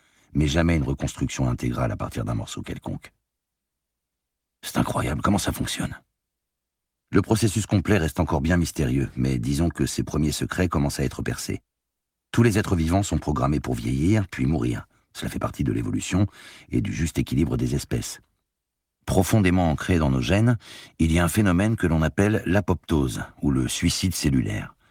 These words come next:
Les cellules sont programmées pour mourir. Contrairement à ce qu'on pourrait croire, l'apoptose est nécessaire à la survie de notre espèce.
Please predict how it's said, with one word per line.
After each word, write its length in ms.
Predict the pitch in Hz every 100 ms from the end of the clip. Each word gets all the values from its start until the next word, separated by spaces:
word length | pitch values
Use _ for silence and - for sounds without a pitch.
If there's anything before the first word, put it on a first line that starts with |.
| _ _ _ -
Les 120 | 76
cellules 340 | - 76 87 87
sont 120 | 76
programmées 400 | 73 71 71 69
pour 180 | 65 57
mourir. 420 | 53 50 50 - _ _ _ _ _ _ _
Contrairement 560 | - 98 - 90 87 90
à 20 |
ce 60 | -
qu'on 120 | -
pourrait 240 | 117 113
croire, 480 | - 92 98 104 82 _ -
l'apoptose 680 | 95 95 92 - 120 127 107
est 80 | 87
nécessaire 520 | 90 - 85 - 101
à 40 | 80
la 80 |
survie 300 | 71 80 73
de 40 | 76
notre 160 | 67
espèce. 480 | 67 - 62 - -